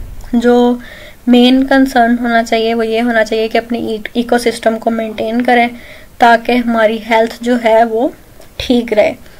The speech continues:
It focuses on issue of natural environment, नेचुरल एनवायरनमेंट के इशू पे हमें फोकस करना चाहिए and ecosystem conditions and services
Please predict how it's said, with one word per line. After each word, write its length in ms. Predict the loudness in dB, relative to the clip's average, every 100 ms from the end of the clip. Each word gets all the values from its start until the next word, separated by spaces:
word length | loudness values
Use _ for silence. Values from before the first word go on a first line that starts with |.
| -20 -20 -20 -20 -6 0
It 120 | 0
focuses 540 | 2 0 0 0 0
on 240 | 2 0 0
issue 340 | -2 -4 -2
of 120 | -2 -2
natural 460 | -4 -4 0 0
environment, 640 | 2 2 2 2 2 -2 -6 -16 -20 -20 -20 -20 -20 -20 -20 -20 -20 -20 -20 -20 -20 -18 -4
नेचुरल 440 | 2 2 2 0
एनवायरनमेंट 760 | 2 2 4 4 4 0 -2 -6 -6
के 80 | -6
इशू 300 | -6 -8 -6
पे 140 | 0
हमें 180 | 2 0
फोकस 460 | 0 -4 -2 -4 -2
करना 320 | -2 0 0
चाहिए 360 | 0 0 0 -2
and 180 | -4 -2
ecosystem 640 | -2 0 0 -4 -2 -2
conditions 580 | -2 -4 -6 -6 -4 0
and 180 | 2 0 -2
services 560 | -4 -6 -6 2 4